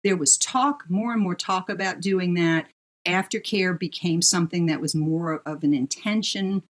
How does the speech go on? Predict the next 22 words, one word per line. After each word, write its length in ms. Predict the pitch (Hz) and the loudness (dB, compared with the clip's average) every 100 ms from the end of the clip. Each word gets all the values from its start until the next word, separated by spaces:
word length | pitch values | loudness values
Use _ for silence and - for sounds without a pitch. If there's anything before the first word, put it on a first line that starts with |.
| _ 165 | _ -2
intention 480 | 165 202 196 185 | 0 0 0 -2
program 640 | 175 - 190 185 180 175 170 | -2 -2 -2 0 2 2 4
in 100 | 147 | 2
the 60 | |
twentieth 560 | 135 - 180 190 190 190 | -2 -4 0 0 0 2
century. 640 | - 196 185 190 185 185 - - - | 2 2 -2 0 0 0 -4 -18 -4
And 220 | 190 185 | 0 2
the 60 | 185 | 2
home 420 | - 262 262 240 | 0 4 4 4
did 240 | 233 262 254 | 2 2 4
establish 760 | - - 185 180 175 175 - | 4 4 2 2 0 -2 -2
what 160 | 180 180 | -2 -4
it 120 | - | -6
called 440 | - 180 175 165 _ - | -6 -4 -4 -6 _ -4
non-resident 1300 | 156 170 190 208 214 208 - 170 175 180 185 170 139 156 | 0 2 2 0 0 -2 -4 -2 0 0 2 2 2 -2
wards, 760 | 165 175 151 110 120 - - _ _ _ _ | 2 2 2 -4 -2 -2 -2 _ _ _ _
particularly 840 | 190 190 339 - 247 208 180 170 | -4 0 0 0 0 2 4 2
where 380 | 156 160 160 151 | 2 0 0 0
someone 440 | - 180 170 156 156 | 0 2 2 2 0
had 180 | 170 | -2
graduated 720 | 151 156 170 202 226 226 247 | 0 0 0 0 0 0 -2
from 240 | - 247 | -2 -2